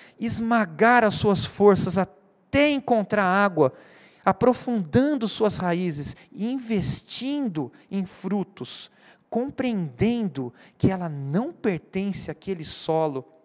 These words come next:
nós devemos crucificar os nossos so-, sofrimentos na cruz de Cristo. Ele levou pra sua cruz os nossos sofrimentos.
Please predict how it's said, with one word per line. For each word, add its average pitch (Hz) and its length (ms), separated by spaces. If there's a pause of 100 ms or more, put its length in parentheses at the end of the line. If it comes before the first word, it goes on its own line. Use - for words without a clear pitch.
(760)
nós 202 600
devemos 185 720
crucificar 185 1200 (340)
os 160 240
nossos 202 560
so-, 190 280
sofrimentos 156 920 (220)
na 175 140
cruz 185 420
de 147 120
Cristo. - 560 (1200)
Ele 240 380
levou 175 540
pra 156 180
sua 156 340
cruz - 600 (760)
os 160 220
nossos 175 460
sofrimentos. 139 840